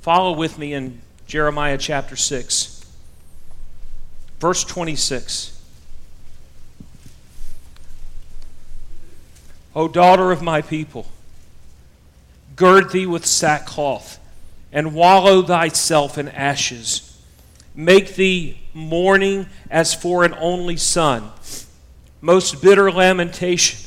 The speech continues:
for the spoiler shall suddenly come upon us. I have set thee for a tower and a fortress among my people, that thou mayest know and try their way.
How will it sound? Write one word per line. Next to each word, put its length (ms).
for 140
the 100
spoiler 880
shall 280
suddenly 600
come 200
upon 400
us. 560
I 140
have 180
set 400
thee 160
for 280
a 40
tower 640
and 160
a 60
fortress 680
among 300
my 160
people, 480
that 180
thou 240
mayest 440
know 480
and 160
try 380
their 220
way. 440